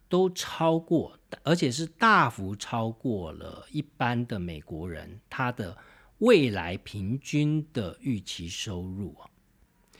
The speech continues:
以上这些数字呢，其实都来自于人命价值或人命价格的第一种计算方式，就是所谓的调查法哦。那调查法会产生非常大的模糊空间，是因为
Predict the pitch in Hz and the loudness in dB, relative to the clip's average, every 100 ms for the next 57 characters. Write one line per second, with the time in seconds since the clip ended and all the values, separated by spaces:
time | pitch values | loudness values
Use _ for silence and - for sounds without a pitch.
0 | - - _ 185 185 262 254 254 226 226 | -20 -20 _ 0 6 6 6 4 2 2
1 | 202 165 180 131 113 - 156 170 185 143 | 0 0 2 2 2 0 0 4 4 4
2 | 110 127 - 180 131 98 95 101 - 127 | 4 0 -2 0 2 0 -4 -6 -2 2
3 | 143 202 160 - 190 160 117 - 98 90 | 4 4 4 2 0 0 -4 -8 -8 -6
4 | 85 107 _ - 170 110 117 170 131 - | -8 -10 _ 2 2 4 2 2 2 0
5 | 175 127 - 82 165 180 - 208 196 170 | -2 -2 -6 -10 -8 -10 -8 -6 -6 -8
6 | - _ _ _ - 202 165 190 180 90 | -16 _ _ _ -6 -4 0 0 0 -4
7 | 90 - 113 120 95 92 85 95 - 82 | -4 -4 -2 -2 -4 -8 -10 -8 -8 -10
8 | 80 _ - - - - - 208 196 - | -14 _ -20 -20 -20 -20 0 2 4 2
9 | 120 107 139 120 98 98 85 90 - _ | 0 2 2 2 0 -6 -6 -10 -18 _
10 | - 185 98 - 78 - - - - - | 2 2 2 -8 -10 -12 -16 -16 -16 -16
11 | - - 185 240 190 175 170 107 175 143 | -8 -4 4 4 8 6 6 2 0 -2
12 | 98 95 135 135 165 139 131 165 143 107 | -4 -2 -2 0 0 0 0 0 0 -2
13 | 101 90 98 120 135 127 147 151 151 139 | -6 -6 -4 -4 -4 -2 0 0 2 0
14 | 143 151 147 135 135 135 | 0 -4 -2 0 2 0